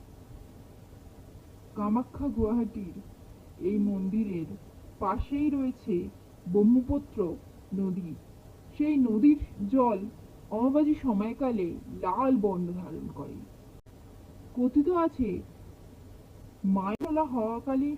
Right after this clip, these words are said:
সময়কালে এই নদীর জলটি লাল বর্ণ ধারণ করে। আর এই কামাখ্যা পাহাড়ের পাশেই রয়েছে কামাখ্যা মন্দির। মন্দিরটি খুবই সুন্দরভাবে নির্মিত।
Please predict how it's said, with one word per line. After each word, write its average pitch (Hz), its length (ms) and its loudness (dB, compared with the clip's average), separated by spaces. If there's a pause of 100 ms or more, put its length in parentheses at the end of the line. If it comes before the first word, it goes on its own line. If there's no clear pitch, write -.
সময়কালে 208 640 -2 (1300)
এই 330 80 4 (120)
নদীর 277 340 12
জলটি 349 340 10 (220)
লাল 269 300 12
বর্ণ 240 420 10
ধারণ 185 360 -2 (100)
করে। 180 240 4 (1300)
আর 214 200 6
এই 294 120 10 (100)
কামাখ্যা 214 520 4
পাহাড়ের 254 1600 4 (400)
পাশেই 285 460 10
রয়েছে 370 400 6 (300)
কামাখ্যা 214 600 2 (180)
মন্দির। 180 480 4 (840)
মন্দিরটি 302 640 10
খুবই 311 300 10
সুন্দরভাবে 214 640 6
নির্মিত। 180 400 6